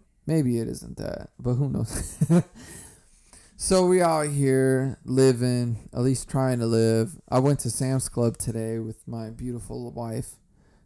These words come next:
the greatest partner, partner <laughs> I could ever ask for at a Sam's Club trip.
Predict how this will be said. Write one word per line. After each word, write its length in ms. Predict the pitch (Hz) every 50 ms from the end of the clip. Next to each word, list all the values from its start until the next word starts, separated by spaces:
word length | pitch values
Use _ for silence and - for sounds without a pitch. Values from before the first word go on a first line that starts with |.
| _ -
the 60 | 123
greatest 420 | 120 127 135 127 117 113 - -
partner, 540 | - - 131 123 104 110 120 120 117 - - - _ _ _ _ _ _ _ _ _
partner 600 | - - - 165 143 123 123 143 147 151 160 160 - _ _ - - - - 139 107 - 156
<laughs> 540 | 147 139 - - - - - - - - -
I 80 | 131
could 160 | 123 - 123
ever 220 | 127 123 113 113 110
ask 280 | 120 120 120 - -
for 220 | - 117 117 113 110
at 140 | 110 120 120
a 40 |
Sam's 360 | 120 - - 113 117 117 117 -
Club 220 | - 135 131 -
trip. 300 | - - 117 113 - -